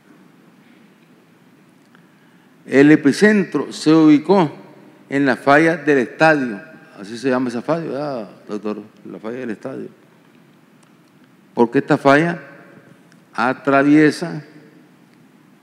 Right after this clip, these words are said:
el estadio, está en el Cayazo, el estadio viejo. Esa gran estrella nuestra de béisbol está ahí en el Cayazo.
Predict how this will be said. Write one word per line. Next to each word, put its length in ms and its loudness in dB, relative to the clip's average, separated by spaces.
el 220 -4
estadio, 640 -6
está 280 -6
en 80 -4
el 80 -8
Cayazo, 420 -8
el 80 -18
estadio 320 -10
viejo. 240 -8
Esa 140 -12
gran 220 -8
estrella 400 -8
nuestra 380 -8
de 60 -8
béisbol 280 -10
está 220 -16
ahí 100 -16
en 60 -16
el 80 -20
Cayazo. 400 -20